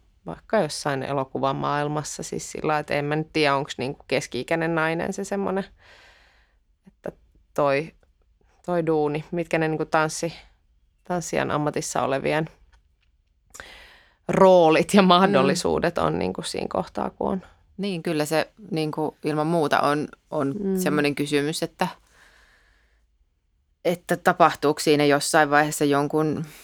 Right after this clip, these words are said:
Speaker 2: just vaikka keski-iän siellä
Speaker 1: Mm.
Speaker 2: kolkutellessa ja lähestyessä semmoinen, että sit niinku töitä ei tarjotakaan tai työtilaisuuksia on vähemmän tai jotenkin oletetaan, että siirtyy vaikka koreografiksi tai tekemään omia juttuja tai jotain sellaista, että, että
Speaker 1: Niin.
Speaker 2: voihan siinä olla niinku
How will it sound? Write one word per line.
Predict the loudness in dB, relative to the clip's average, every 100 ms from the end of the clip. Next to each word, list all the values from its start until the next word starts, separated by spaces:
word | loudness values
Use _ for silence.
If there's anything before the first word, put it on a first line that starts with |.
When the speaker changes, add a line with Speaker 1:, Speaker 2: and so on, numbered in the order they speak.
| -14 -8 -4
Speaker 2:
just | -4 -2
vaikka | 0 0 2
keski-iän | 2 2 0 0 0 2 6 6 6
siellä | 4 6 4
Speaker 1:
Mm. | 2 -2 4
Speaker 2:
kolkutellessa | 4 6 4 6 4 4
ja | 6
lähestyessä | 6 6 2 -2 -2 0
semmoinen, | 2 4 4 2
että | 2
sit | -2 0
niinku | -2 -2 -6 0
töitä | 2 4 4
ei | 4 2
tarjotakaan | 4 2 2 2 0 0 4 4 4
tai | 2 0 0
työtilaisuuksia | 0 0 2 4 2 2 -2 -2
on | 0
vähemmän | 2 4 4 2 2 2 2
tai | 2 2 -2 -8 -18 -18 -20 -20 -20 _ _ _ _ _ _ _ _ _ _
jotenkin | -8 -2 -2 0
oletetaan, | 4 4 2 2 2 2
että | 0
siirtyy | 2 2 2 4 4
vaikka | 4 2 0
koreografiksi | 2 4 6 4 2 2 0 0 2
tai | 2
tekemään | 2 2 2 4 4
omia | 4 2 2
juttuja | 2 0 0 2
tai | 4
jotain | 2 2 2 2
sellaista, | 0 2 0 0 -4
että, | -2 -2
että | 2
Speaker 1:
Niin. | 2 2
Speaker 2:
voihan | 2 0
siinä | 0 2 2
olla | 2
niinku | 0 -2 -2 -4